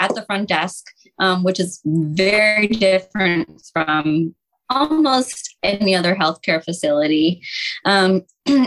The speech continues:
and we're, you know, we know the names of our patients, we're a community. Um, you know, it's, it's a culture. The patients aren't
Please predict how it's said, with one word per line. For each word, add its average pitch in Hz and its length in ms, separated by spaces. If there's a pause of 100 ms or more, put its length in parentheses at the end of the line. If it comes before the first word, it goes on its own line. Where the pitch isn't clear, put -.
and 240 320
we're, 220 680
you 233 120
know, 208 120
we 202 160
know 196 200
the 214 100
names 208 460
of 202 100
our 196 240
patients, 196 420
we're 180 120
a 180 80
community. 170 840 (320)
Um, 175 600
you 208 100
know, 175 140
it's, - 340 (140)
it's - 340
a 196 100
culture. 202 480
The 196 120
patients 190 440
aren't 165 320